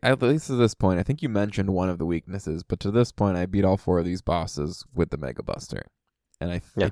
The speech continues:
Speaker 1: do believe I ended up beating six out of the eight of them eventually with the Mega Man Buster, maybe, maybe even
Speaker 2: Mm.
Speaker 1: seven out of eight of them. Um,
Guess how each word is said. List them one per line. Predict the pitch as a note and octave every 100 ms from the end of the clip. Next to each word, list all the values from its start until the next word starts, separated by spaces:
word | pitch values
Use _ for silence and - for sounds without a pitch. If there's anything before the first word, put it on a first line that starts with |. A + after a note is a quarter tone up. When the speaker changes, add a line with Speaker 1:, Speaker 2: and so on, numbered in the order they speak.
| -
Speaker 1:
do | A2+ A2+
believe | G#2 G2 G2 F#2+
I | D#2+
ended | G2 G2 F2
up | E2 - _
beating | F#2+ F2 D#2+
six | - - G2 F#2+ - -
out | G2
of | F#2 F2+
the | F2 -
eight | F#2 F#2+
of | G2
them | G2+ G#2+ A2 A#2 _ _
eventually | G#2 A2 A2+ - A#2 A#2
with | A#2
the | A#2
Mega | A2+ A#2 A#2+
Man | A#2+ A#2+ A#2+
Buster, | A#2 A#2 - - A#2
maybe, | G2+ G2+ G#2+ F#2+
maybe | G#2+ A2+
even | G2+ F#2
Speaker 2:
Mm. |
Speaker 1:
seven | B2 G2+ G2
out | G2+
of | G2+
eight | G#2 G#2
of | G#2+
them. | A2 A2 A2+ _ _ _ _ _ _ _ _ - _
Um, | G2 G2 F#2+ F2+ F2